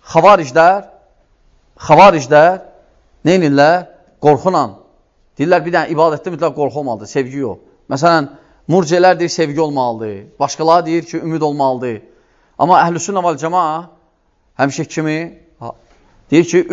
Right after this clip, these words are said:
üç, bu ibadətdə üçü də olmalıdır. Qorxu, sevgi, bir də ümid.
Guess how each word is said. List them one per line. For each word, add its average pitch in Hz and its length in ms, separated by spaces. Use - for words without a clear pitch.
üç, 202 160
bu 165 80
ibadətdə 160 480
üçü - 140
də 165 80
olmalıdır. 120 400
Qorxu, 160 420
sevgi, 165 520
bir 143 140
də - 100
ümid. 123 320